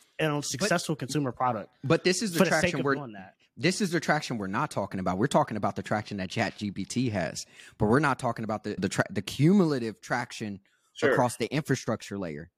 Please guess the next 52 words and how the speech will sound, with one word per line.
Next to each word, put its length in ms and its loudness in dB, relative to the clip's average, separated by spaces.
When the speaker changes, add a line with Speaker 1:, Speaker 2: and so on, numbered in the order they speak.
Speaker 2:
that 140 4
Speaker 3:
Sure. 80 0
Speaker 2:
they've 160 0
laid. 320 -2
Speaker 1:
But 140 0
that 160 4
Speaker 3:
Sure. 80 0
Speaker 1:
infrastructure 580 -2
traffic 420 0
that 160 -2
you're 140 0
talking 340 0
about 340 4
is 200 2
what 180 4
is 140 0
going 200 -2
to 120 -2
lower 300 2
the 100 -4
cost 400 -4
for 120 -4
Chat 340 0
G 140 -4
P 160 -4
T 260 -2
to 120 -4
even 240 4
Speaker 3:
It's 100 2
gonna 120 6
lower 80 8
Speaker 1:
be 60 0
Speaker 3:
the 40 -6
cost. 120 6
Speaker 1:
able 280 2
to 120 4
be 100 -2
used. 440 0
That's 160 -4
what 80 0
I'm 120 0
saying. 320 4
I 60 2
Speaker 3:
Sure. 60 2
Speaker 1:
agree 200 -2
with 200 -4
you 120 -2
right 160 -2
now. 220 2
Yes, 280 2
you're 100 -2
right. 300 0